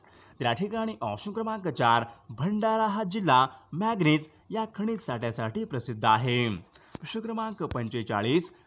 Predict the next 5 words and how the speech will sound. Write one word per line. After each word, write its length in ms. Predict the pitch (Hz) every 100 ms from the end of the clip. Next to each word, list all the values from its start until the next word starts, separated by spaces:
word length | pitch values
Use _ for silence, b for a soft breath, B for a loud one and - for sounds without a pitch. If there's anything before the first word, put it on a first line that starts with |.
| _
राष्ट्रीय 640 | 120 104 113 - - 220 220
पर्यावरण 640 | 220 131 190 214 220 214 -
अभियांत्रिकी 880 | 131 113 175 214 208 190 226 220 226
संशोधन 600 | - 123 117 110 190 220
संस्था 540 | 196 220 214 143 131